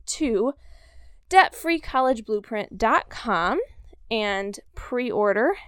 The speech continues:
Use the code free college to get one hundred dollars off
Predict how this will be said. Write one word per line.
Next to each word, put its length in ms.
Use 480
the 120
code 580
free 300
college 760
to 120
get 260
one 140
hundred 300
dollars 400
off 500